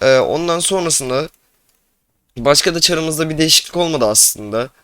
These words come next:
Dediğim gibi çıkan eliksirlerle artı basmaya çalışıyorum. Ondan sonrasında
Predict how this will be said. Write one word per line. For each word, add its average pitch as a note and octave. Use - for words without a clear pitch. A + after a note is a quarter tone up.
Dediğim C3+
gibi C#3
çıkan C3+
eliksirlerle C3
artı B2+
basmaya C3
çalışıyorum. A#2+
Ondan A#2
sonrasında B2